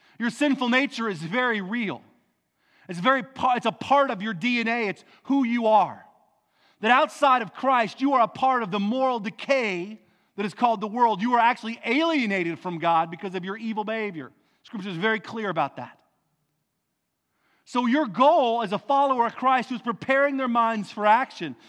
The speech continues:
being self-controlled, setting our hope on the grace of Christ, is to not step back into the life of who you were. That you are part of the problem,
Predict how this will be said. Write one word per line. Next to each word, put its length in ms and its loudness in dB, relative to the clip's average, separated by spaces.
being 240 2
self-controlled, 1000 -2
setting 280 -4
our 160 2
hope 240 0
on 120 0
the 80 -4
grace 340 -4
of 80 -10
Christ, 440 0
is 140 -4
to 120 -2
not 380 2
step 500 -4
back 280 2
into 200 -4
the 140 -4
life 360 2
of 120 -10
who 180 -6
you 160 -8
were. 280 -12
That 100 -12
you 200 -2
are 60 2
part 360 0
of 80 -6
the 60 -4
problem, 580 -2